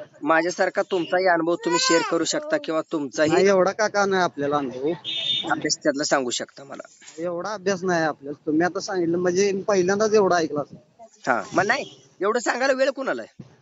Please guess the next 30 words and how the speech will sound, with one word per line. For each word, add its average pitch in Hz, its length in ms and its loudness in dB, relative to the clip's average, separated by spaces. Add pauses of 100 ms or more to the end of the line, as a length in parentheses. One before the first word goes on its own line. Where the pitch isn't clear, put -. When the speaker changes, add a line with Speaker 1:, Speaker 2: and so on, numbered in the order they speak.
(200)
Speaker 2:
हा, 170 160 -4
बरोबर 143 400 -4
आहे. 127 200 -20 (1040)
Speaker 1:
आता 151 160 0 (120)
तुम्ही 214 180 2
विचार - 280 2 (120)
करा, - 240 2
मी 185 600 4
एक 180 140 -6
चॅनलचा 175 380 2
मालक 170 340 2
म्हणून 165 220 -2
तुम्हाला 151 320 0
आता 151 260 2
वेळ 165 180 2
काढला. 127 280 -4
मी 147 100 -6
सकाळी 170 340 -2 (100)
phone 165 160 -8
केलेला 147 300 -8
आपला 131 220 -6
झालेला, 117 360 -6
मी 151 100 -6
सकाळी 170 340 0
वेळ 180 180 2
काढतो 147 280 -2
म्हटलं 110 260 -10
होतं. 107 160 -16 (340)
Speaker 2:
होय, 180 360 2
होय. 127 200 0